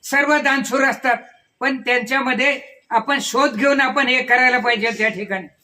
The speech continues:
एकलव्य द्रोणाचार्याच्या मूर्ती समोर होऊन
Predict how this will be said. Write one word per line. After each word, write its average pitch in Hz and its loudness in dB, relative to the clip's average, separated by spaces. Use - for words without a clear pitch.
एकलव्य 262 2
द्रोणाचार्याच्या 269 2
मूर्ती 240 0
समोर 262 0
होऊन 254 -2